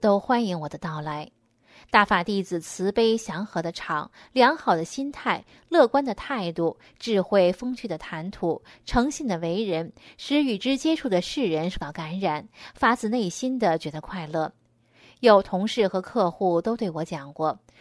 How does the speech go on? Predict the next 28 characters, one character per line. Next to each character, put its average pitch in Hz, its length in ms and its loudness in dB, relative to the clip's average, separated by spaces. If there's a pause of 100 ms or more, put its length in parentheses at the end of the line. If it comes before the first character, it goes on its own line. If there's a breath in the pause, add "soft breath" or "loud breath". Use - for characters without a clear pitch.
(140 loud breath)
和 - 180 0
我 311 180 6
在 202 220 -6
一 170 100 -6
起 170 380 -8
有 175 140 0
一 208 100 0
种 170 160 -4
安 240 220 -6
全 160 320 -12
感， 147 240 -10 (280 loud breath)
感 208 160 0
到 185 240 4
很 180 220 -8
舒 208 220 -4
服。 165 300 -4 (640)
每 214 160 2
次 214 300 4
拜 202 140 2
访 156 180 -8
客 - 160 -6
户 165 240 -2
时， 156 340 -4 (280 loud breath)
我 233 120 8
还 233 260 4
没 240 140 0
进 262 220 -4
门， 165 320 -6